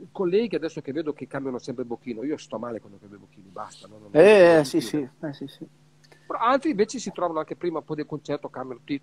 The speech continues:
Speaker 1: tutta, ma questo, quell'altro. Boh, io no, no, no, no.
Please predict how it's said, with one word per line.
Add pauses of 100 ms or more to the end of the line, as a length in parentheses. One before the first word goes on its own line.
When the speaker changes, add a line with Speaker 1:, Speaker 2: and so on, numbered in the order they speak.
Speaker 1:
tutta,
ma
questo,
quell'altro. (540)
Boh, (160)
io
no,
no,
no,
no.